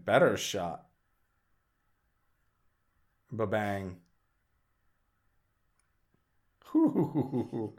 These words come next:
<laughs> that's gonna hurt. And by the way, you don't live through that. Your lungs collapse no matter what happens. Even if you're somehow fire retardant, you are not, like, ever going to walk away from that alive.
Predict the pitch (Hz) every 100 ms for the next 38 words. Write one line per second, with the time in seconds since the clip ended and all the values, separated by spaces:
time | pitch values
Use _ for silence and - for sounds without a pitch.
0 | - - - - 185 185 147 117 98 98
1 | 98 - _ _ _ _ _ _ _ _
2 | _ _ _ _ _ _ _ _ _ _
3 | _ _ _ _ - - - 190 160 143
4 | 143 135 131 139 131 113 113 - 107 98
5 | 101 120 107 98 98 95 - 104 95 98
6 | 95 - - 131 135 120 113 107 101 101
7 | - 95 92 104 95 95 95 - - 139
8 | 135 127 131 - 123 117 107 - - 120
9 | 110 95 92 - 101 95 95 - 120 107
10 | 101 101 95 92 - 98 92 90 87 -
11 | _ 113 92 87 80 - - - - -
12 | - _ _ _ - 107 98 104 92 87
13 | 98 87 95 80 - - -